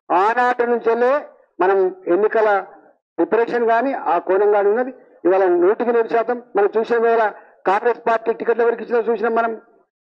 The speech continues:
ఇలా బీఆర్ఎస్ పార్టీ టికెట్ ఎవరికి ఇచ్చిందో చూసినాం మనం. భారతీయ జనతా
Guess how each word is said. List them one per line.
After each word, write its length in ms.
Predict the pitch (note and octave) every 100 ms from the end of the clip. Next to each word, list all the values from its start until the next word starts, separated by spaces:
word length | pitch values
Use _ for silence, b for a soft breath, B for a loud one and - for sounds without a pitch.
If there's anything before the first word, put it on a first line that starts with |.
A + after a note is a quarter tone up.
| _ _ _ F#3
ఇలా 160 | G#3+ D#3+
బీఆర్ఎస్ 380 | G3 A3+ A#3 -
పార్టీ 200 | A#3+ A3+
టికెట్ 280 | G#3+ A3 A#3
ఎవరికి 220 | A#3 A3+
ఇచ్చిందో 220 | G#3+ A#3 G#3+
చూసినాం 240 | A#3 A#3 A3+
మనం. 120 | A#3 A3+ - _ _ _ _ -
భారతీయ 440 | F3+ A3 A#3+ A#3+ B3
జనతా 380 | A3+ A3+ G#3+